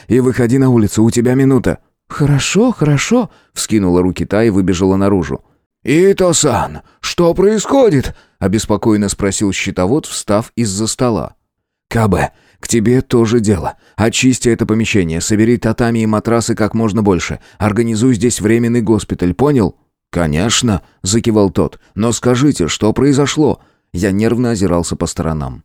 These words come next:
Мне совсем не нравилось это место, по крайней мере, в том виде, в котором оно сейчас. Но выбора не оставалось.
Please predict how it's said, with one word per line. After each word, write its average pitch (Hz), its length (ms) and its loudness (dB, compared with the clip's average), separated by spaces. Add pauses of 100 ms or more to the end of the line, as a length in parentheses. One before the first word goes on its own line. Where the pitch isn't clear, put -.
(140)
Мне 113 280 0
совсем 101 380 -2
не 104 80 0
нравилось 107 460 0
это 85 180 -2
место, 82 440 -6 (240)
по 92 100 -2
крайней 117 280 0
мере, 113 260 2
в - 80 -6
том 95 180 0
виде, 117 240 2
в - 80 -2
котором 90 380 0
оно 90 160 0
сейчас. - 480 -6 (180)
Но 95 160 0
выбора 110 540 0
не 90 100 -2
оставалось. 90 640 -2